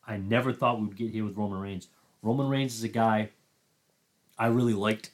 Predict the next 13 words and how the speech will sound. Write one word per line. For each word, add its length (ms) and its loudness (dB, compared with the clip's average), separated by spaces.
in 120 -8
The 80 -6
Shield. 480 -2
I 100 -8
thought 440 0
he 120 -16
was 180 -8
great 340 -4
as 100 -8
an 100 -10
enforcer 500 -6
type 260 -8
guy, 340 -2